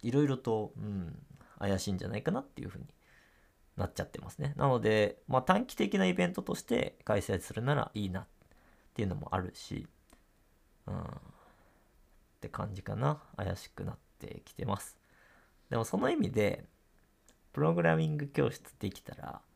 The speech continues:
ゲームセンターもできるんだよね。はい。<laughs> 要は場所が、場所を確保して収益性を他に作れば、まあ、プログラミング教室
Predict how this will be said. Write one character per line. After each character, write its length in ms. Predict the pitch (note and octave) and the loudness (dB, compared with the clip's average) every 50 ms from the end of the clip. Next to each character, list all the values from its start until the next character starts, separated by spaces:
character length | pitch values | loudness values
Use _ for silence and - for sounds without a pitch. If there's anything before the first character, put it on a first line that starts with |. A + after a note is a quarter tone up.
| _ _ _ _ _ _ _ _ _ _ _ _ - | _ _ _ _ _ _ _ _ _ _ _ _ -8
ゲ 100 | - G#2+ | -4 -4
ー 40 | G2+ | -2
ム 60 | G2 | 0
セ 100 | - G#2 | 0 0
ン 60 | F#2 | -2
タ 80 | F2 - | -2 -4
ー 40 | - | -8
も 60 | - | -6
で 140 | - - - | -6 -8 -8
き 120 | - - F#2 | -6 -6 -6
る 100 | - - | -6 -6
ん 60 | - - | -10 -12
だ 60 | - | -14
よ 80 | - - | -12 -8
ね。 180 | - D3 F3 F3+ - - _ _ _ _ _ _ | -4 -4 -4 -4 -6 -14 _ _ _ _ _ _
は 80 | - - | -20 -20
い。 60 | - - - - _ - - - - - - - - - - _ - | -20 -20 -20 -20 _ -20 -18 -14 -12 -12 -14 -14 -18 -20 -20 _ 0
<laughs> 60 | - | 4
要 80 | D3+ C3+ | 6 6
は 60 | G#2 | 10
場 140 | G#2 A#2+ C#3 | 10 10 8
所 160 | - - B3+ | 8 4 6
が、 320 | F3 E2+ E2+ - - - - - | 6 8 8 6 4 2 -2 4
場 160 | A#2 A#2 B2 | 6 6 6
所 300 | - - - G3 F#3+ G3 | 6 6 2 4 4 4
を 40 | F#3+ | 2
確 400 | - - - G3 - - - C#3 | 2 4 2 2 2 2 -4 -4
保 80 | - - | -4 -4
し 80 | - | -8
て 160 | - - A2+ | -6 -4 -4
収 280 | - - - B2+ B2+ C3 | -4 -2 -2 0 0 2
益 280 | C3 C3 B2+ - - - | 0 0 -2 -6 -12 -10
性 240 | - - A#2+ A#2+ | -4 0 2 4
を 140 | A#2+ A#2 G#2+ A2 - - - | 4 4 2 0 -4 -8 -8
他 360 | - - - G2 - A2 A2 | -8 -10 -8 -4 0 0 0
に 140 | A2 G#2+ G#2 - | 0 0 -4 -6
作 240 | - - - - G#2+ | -8 -12 -4 -2 -2
れ 120 | F#2 E2 - | -2 -2 -4
ば、 160 | - - - - _ - - - - - - _ _ _ _ _ _ _ _ _ _ _ _ _ _ _ _ _ _ _ _ _ _ _ _ _ _ _ _ _ _ _ _ - - F#3 | -6 -10 -12 -12 _ -20 -20 -20 -20 -20 -20 _ _ _ _ _ _ _ _ _ _ _ _ _ _ _ _ _ _ _ _ _ _ _ _ _ _ _ _ _ _ _ _ -18 -12 -6
ま 420 | E3 D#3 D3 C3 - - - - | -4 -2 0 0 -2 -2 -2 -6
あ、 40 | - _ _ _ - | -12 _ _ _ -6
プ 80 | - | -2
ロ 100 | G#2+ G#2+ | -2 0
グ 100 | G#2 G#2 | 2 2
ラ 100 | G#2 G#2 | 0 0
ミ 140 | G#2 G#2 G2+ | 0 0 0
ン 40 | G2+ | -2
グ 100 | G2+ G2 | -2 -4
教 180 | - - G2+ - | -2 0 0 0
室 300 | - - - - - | -2 -6 -14 -12 -10